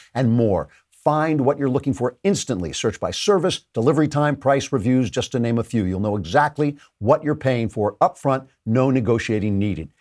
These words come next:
Finally, Fiverr has services you can trust. Using seller ratings, levels, and buyer, buyer feedback, it's simple to review,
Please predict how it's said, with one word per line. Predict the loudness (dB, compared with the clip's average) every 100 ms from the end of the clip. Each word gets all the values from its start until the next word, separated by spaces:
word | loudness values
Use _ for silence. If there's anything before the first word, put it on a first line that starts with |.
| -20 _
Finally, | 0 0 0 -4 -4
Fiverr | 0 0 2 -2
has | -4
services | -2 -2 -2 -4 -2
you | -2
can | -2
trust. | -2 0 0 -2 _ -12 -2
Using | 0 0 -2
seller | 2 2 4
ratings, | 0 -2 -6 -6
levels, | 0 2 2 -2
and | -4 0
buyer, | 2 2 -2 -6
buyer | -2 2 2 0
feedback, | -2 -2 0 -4 -6 _ _
it's | -12 -8
simple | -2 0 0
to | -4 -6
review, | -2 2 2 0